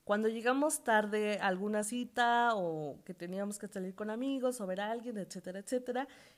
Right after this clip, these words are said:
y llegamos tarde, ¿no? Cinco minutos, diez minutos, veinte minutos,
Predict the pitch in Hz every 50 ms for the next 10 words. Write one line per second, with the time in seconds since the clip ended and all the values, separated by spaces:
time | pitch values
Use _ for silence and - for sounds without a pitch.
0 | _ _ _ 269 294 294 302 294 294 311 339 330 359 359 359 359 381 392 - -
1 | 392 381 339 240 165 151 156 170 196 247 359 453 - - - - _ _ _ _
2 | - - 214 202 202 - 185 180 185 202 226 233 233 - - 220 214 208 202 190
3 | 196 185 175 160 175 170 175 180 190 220 226 214 - - 214 208 208 202 202 202
4 | 202 196 185 185 180 180 175 185 185 185 196 202 208 233 247 254 254 - - 240
5 | 233 233 240 247 -